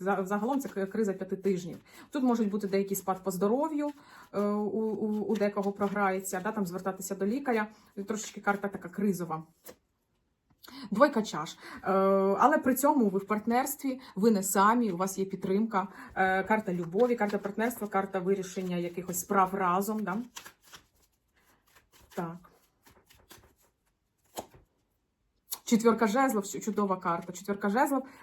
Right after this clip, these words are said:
Ви, ви знаходитеся в парі, ви знаходитеся в парі разом. Е, це карта святкування, це карта,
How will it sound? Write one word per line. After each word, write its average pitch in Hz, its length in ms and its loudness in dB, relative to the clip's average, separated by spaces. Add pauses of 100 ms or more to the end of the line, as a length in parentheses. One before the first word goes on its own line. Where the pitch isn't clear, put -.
Ви, 254 340 4 (240)
ви 226 120 0
знаходитеся 247 580 0
в 208 40 -6
парі, 175 360 4
ви 185 80 -2
знаходитеся 175 520 -4
в 170 60 -10
парі 269 400 2
разом. 208 440 0 (260)
Е, 185 260 2
це 208 120 -4
карта 220 200 0
святкування, 240 840 4
це 247 160 -4
карта, 185 760 2